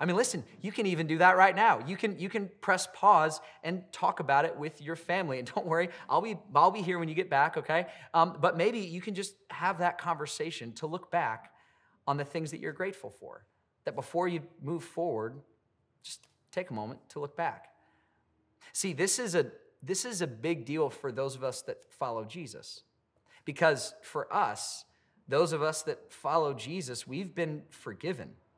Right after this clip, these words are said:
<laughs> Like, we are known by God and loved by God, fully known and fully loved and forgiven. In, in other words, we have a fresh start. And the reason we have a fresh start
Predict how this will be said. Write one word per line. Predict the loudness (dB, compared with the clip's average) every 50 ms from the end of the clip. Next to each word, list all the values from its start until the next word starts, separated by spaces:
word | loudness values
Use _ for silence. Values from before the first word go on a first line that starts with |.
| _ _ _ -20 -20
<laughs> | -20 _ _ _ _ _ -6
Like, | -6 -6 -4 -4
we | 0 2 4
are | 4 4
known | 2 0 -2 0 2 4 4 4 2 2 -2 -4 -6 -10 -18 _ _ _ _ _ _ -8 0
by | 4 6 8 8 8
God | 6 4 2 4 4 4 4 2 0 -4 -8 -14 -20 _ _ _ _ _ _ _ _
and | -2 -2 0 0 -2
loved | -2 0 4 4 6 6 4 2 -2 -6 -4
by | -2 0 0 -2
God, | -2 -2 -2 -2 -2
fully | -6 -4 -2 -2 0 0 2
known | 4 4 6 6 4 4
and | 0 -4
fully | -6 -8 -6 -6 -4 -4 -4
loved | 0 2 4 4 4 4 2 -4 -14 -20 -20 -16 _ 0
and | 0 2 0 0
forgiven. | -4 -6 -4 -4 -4 -2 -2 -4 -2 -2 -4 -6 -6 -8 -14 -20 -20 _ -20 _ -6
In, | -6 -6 -6 -8 -8
in | 0 2 4
other | 6 6
words, | 6 4 4
we | 0 -4 -6
have | -6 -6 -4 -4
a | -4
fresh | -6 -4 -2 -2 -2 0 -2
start. | -4 -6 -4 0 2 4 4 4 2 -4 -10 -20 -20 _ _ _ _ _ _ _ -2
And | 0 2
the | 2 2
reason | 2 2 0 0 0 -2 -2 -2 -2 0
we | 2
have | 2 2 2
a | 0 -4
fresh | -4 -2 -2 -2 -2 -2
start | -4 -4 0 2 4 4 4 2 0 -6